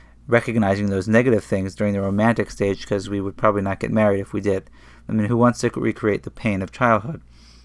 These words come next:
But on a subconscious level, we are looking to recreate that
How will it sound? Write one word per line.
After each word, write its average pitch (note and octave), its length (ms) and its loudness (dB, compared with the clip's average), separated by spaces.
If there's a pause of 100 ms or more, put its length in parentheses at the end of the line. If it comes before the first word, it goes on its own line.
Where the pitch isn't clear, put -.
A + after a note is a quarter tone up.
(240)
But A2+ 300 2 (460)
on B2+ 100 2
a B2 120 2
subconscious - 600 0
level, A#2 280 4
we A#2 100 6
are A2 120 6
looking A2 460 2 (340)
to A#2 100 0
recreate G#2+ 480 0
that F#2+ 260 -4